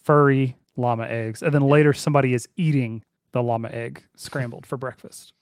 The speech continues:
When I mentioned, like, we, we made, I made a joke about being a, like, a high school project or a college project, good judging from everyone's, uh, age. It feels like a college project. Like, it, that's what it feels like. If, if these people aren't real actors, they're not, I mean, if I look on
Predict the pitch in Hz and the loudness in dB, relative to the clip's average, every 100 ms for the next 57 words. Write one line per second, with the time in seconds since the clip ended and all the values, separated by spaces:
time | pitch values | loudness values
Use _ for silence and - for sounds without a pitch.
0 | - 208 208 202 220 - 190 160 147 - | -6 2 4 6 4 2 2 2 0 0
1 | 180 185 190 190 175 175 139 135 143 139 | -2 2 4 4 4 4 2 2 2 0
2 | 127 123 135 131 123 117 113 113 _ - | -4 -2 -4 -4 -4 -6 -6 -8 _ -8
3 | 135 - 139 - 143 131 147 135 139 127 | -8 -2 -2 -2 -4 -2 0 -2 -2 -4
4 | - 143 127 131 - 139 131 143 - - | 0 0 2 0 0 2 2 -2 -4 -6
5 | 135 123 131 127 135 127 123 123 120 - | -4 -2 -2 -4 -6 -6 -6 -8 -10 -12
6 | - 120 131 139 160 - _ - 170 - | -10 -10 -4 -4 -4 -8 _ -2 -2 0
7 | 165 160 143 139 139 123 110 127 110 117 | 2 2 2 -2 -6 -6 -8 -10 -12 -14
8 | - - 139 143 - _ 147 131 165 127 | -18 -8 -8 -8 -12 _ -8 -4 -6 -6
9 | - 131 123 - - - _ _ - 135 | -8 -8 -8 -10 -18 -20 _ _ -10 -10
10 | - _ 156 139 127 143 127 165 156 143 | -10 _ -8 -6 -6 -8 -10 -10 -8 -6
11 | 139 151 147 143 143 143 120 113 - 143 | -2 -2 -4 -8 -4 -4 -4 -8 -10 -10
12 | 160 - - _ _ 131 135 139 143 151 | -10 -16 -20 _ _ -10 -6 -2 -2 -4
13 | - 147 143 135 151 139 143 147 - - | -4 -2 -2 0 0 0 -2 -2 -6 -10
14 | 135 135 135 139 | -6 -4 -4 -6